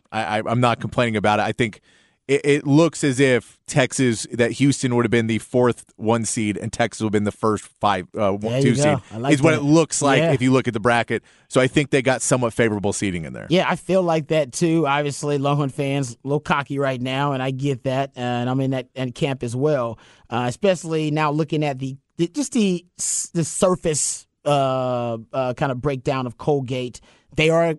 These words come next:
Speaker 2: a really good three-point shooting team, forty point eight percent three-point, uh, percentage as a team.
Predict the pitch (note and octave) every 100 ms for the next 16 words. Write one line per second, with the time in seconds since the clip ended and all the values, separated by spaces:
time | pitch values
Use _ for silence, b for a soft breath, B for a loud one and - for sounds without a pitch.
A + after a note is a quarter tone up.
0 | _ _ C3 C3 C3+ D#3+ F3 D#3+ F3 F3
1 | D#3+ F3+ D#3 F3+ E3+ D#3 F3 F3 F3 E3+
2 | D#3+ - - D#3 D#3 C#3+ D#3+ D3 C#3 D3+
3 | - D3 E3 C#3+ - C#3+ D3+ D3 C#3+ _
4 | - C#3 C3+ B2+ C3+ - D3+ C#3+ C#3 A#2+
5 | - D3+ D3 C3+